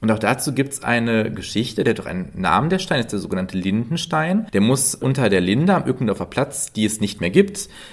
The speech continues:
jahrhundertelang gelegen haben. Und da wurde Gericht gehalten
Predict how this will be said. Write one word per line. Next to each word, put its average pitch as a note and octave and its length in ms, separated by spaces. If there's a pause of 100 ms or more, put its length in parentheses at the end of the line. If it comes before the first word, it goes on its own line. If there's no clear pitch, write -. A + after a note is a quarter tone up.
(100)
jahrhundertelang A2+ 680
gelegen F#2+ 520
haben. E3+ 540 (400)
Und C3+ 180
da C3 220
wurde D3 240
Gericht E3+ 420
gehalten E2+ 680